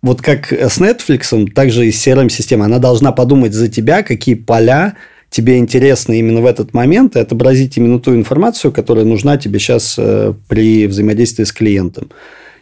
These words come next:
И чтобы не было такого, э, что ты пришел злой выяснять о какой-то своей жал-, жалобе что-то, да, а тебе там с улыбкой, э, не могут пройти на следующий этап, не предложив, э,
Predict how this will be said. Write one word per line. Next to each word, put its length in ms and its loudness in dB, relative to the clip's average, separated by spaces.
И 160 2
чтобы 280 0
не 120 2
было 160 0
такого, 1000 -2
э, 20 0
что 420 0
ты 180 -4
пришел 440 0
злой 640 2
выяснять 680 0
о 140 -4
какой-то 260 -2
своей 220 2
жал-, 380 2
жалобе 360 0
что-то, 380 -6
да, 220 0
а 80 0
тебе 420 0
там 300 -4
с 100 -6
улыбкой, 580 0
э, 160 0
не 120 4
могут 300 0
пройти 260 0
на 100 0
следующий 360 -2
этап, 300 -2
не 380 2
предложив, 720 0
э, 640 0